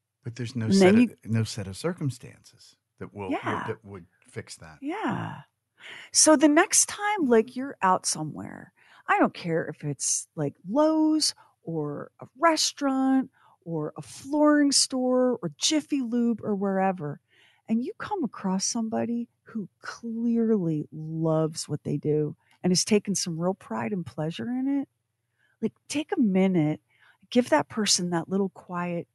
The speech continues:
Speaker 2: internal standing ovation that they're never gonna get.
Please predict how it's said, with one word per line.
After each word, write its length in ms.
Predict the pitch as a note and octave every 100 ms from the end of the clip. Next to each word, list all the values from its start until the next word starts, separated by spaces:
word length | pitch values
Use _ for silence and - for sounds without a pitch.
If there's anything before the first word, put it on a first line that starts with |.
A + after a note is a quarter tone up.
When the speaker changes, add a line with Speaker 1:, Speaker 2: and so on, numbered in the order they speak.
| -
Speaker 2:
internal 520 | G3 F#3+ - F3+ F3
standing 460 | E3+ - F3 F3+ F3+
ovation 540 | E3+ E3 E3+ - E3
that 160 | E3 -
they're 140 | -
never 320 | C#4 G3+ G#3
gonna 200 | E3+ D3
get. 340 | D3+ - G#2+